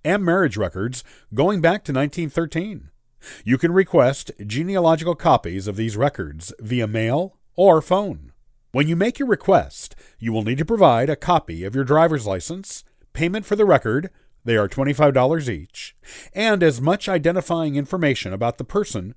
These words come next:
whose record you are ordering as possible, so staff at the department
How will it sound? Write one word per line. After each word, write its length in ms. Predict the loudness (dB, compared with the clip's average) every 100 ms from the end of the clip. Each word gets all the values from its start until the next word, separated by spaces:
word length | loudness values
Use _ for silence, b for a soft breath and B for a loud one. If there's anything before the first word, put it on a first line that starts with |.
| _
whose 220 | -4 2
record 360 | 2 2 -2
you 100 | 0
are 160 | 0 0
ordering 480 | 0 0 0 -4 -6
as 140 | -6
possible, 600 | -2 -2 -2 -4 -4 -6 _ B B -4
so 180 | 0 0
staff 420 | 0 0 0 0
at 60 |
the 80 | -4
department 540 | -4 -2 -2 -4 -10